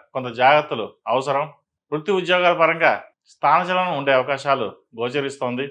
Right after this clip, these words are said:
భార్యాభర్తల మధ్య అధికారం కోసం విభేదాలు ఏర్పడే అవకాశాలు గోచరిస్తోంది. ఎగుమతి దిగుమతి వ్యాపారాలు లాభిస్తాయి. వైద్య విద్యలను అభ్యసించే వారికి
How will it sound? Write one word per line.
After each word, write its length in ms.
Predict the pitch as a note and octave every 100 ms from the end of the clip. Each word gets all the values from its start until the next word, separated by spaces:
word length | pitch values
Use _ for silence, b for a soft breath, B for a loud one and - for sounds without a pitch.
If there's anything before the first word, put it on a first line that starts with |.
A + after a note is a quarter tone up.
| - _ _
భార్యాభర్తల 580 | B2 D3+ F3+ F#3+ F3+ D#3
మధ్య 380 | D3 C#3+ D3+ G#2 - _ -
అధికారం 440 | A#2+ D3+ F3+ F#3 E3+
కోసం 320 | D#3 D3 B2 G#2 _ _ A#2
విభేదాలు 480 | C3 F3 E3+ D#3 C3
ఏర్పడే 260 | B2 B2
అవకాశాలు 500 | B2+ C#3 C#3 D3+ A2+ G2+ - _ -
గోచరిస్తోంది. 640 | A#2 C3+ C#3 C3+ C3 B2+ C#3+ - _ _ B2+
ఎగుమతి 380 | C#3 E3+ F3+ F3
దిగుమతి 400 | D#3+ D3+ D#3+ D#3
వ్యాపారాలు 540 | C#3 C3+ C#3 C#3 A#2+ G#2+ - A2
లాభిస్తాయి. 540 | A2+ C3+ B2+ B2+ C3+ - _ A#2+
వైద్య 260 | C#3 D#3+ F#3+
విద్యలను 480 | F3 D#3+ F3 D#3+ C3+ A#2
అభ్యసించే 460 | C#3+ D3 D#3 D#3
వారికి 420 | C#3 C#3 D3 E3+